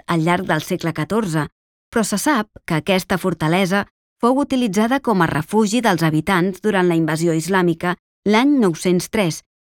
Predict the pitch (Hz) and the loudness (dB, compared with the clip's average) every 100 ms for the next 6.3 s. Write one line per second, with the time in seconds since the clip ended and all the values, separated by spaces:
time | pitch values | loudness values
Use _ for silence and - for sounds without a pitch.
0 | - 269 277 269 247 320 277 220 180 247 | -4 -2 -2 -2 -2 -2 2 2 2 0
1 | _ _ - 226 233 294 233 196 170 175 | _ _ -2 2 4 2 2 2 2 2
2 | 196 208 196 196 202 185 175 170 180 170 | -2 -4 -2 0 2 2 2 0 0 0
3 | 170 233 196 143 147 _ _ _ 180 170 | 0 0 0 -2 -4 _ _ _ -2 0
4 | 180 - 208 180 165 151 151 - 185 233 | 0 0 -2 -2 -2 -2 -2 0 0 -2
5 | - _ _ - 247 262 262 254 254 - | -8 _ _ -4 0 2 0 -2 -6 -2
6 | 220 233 | -2 -2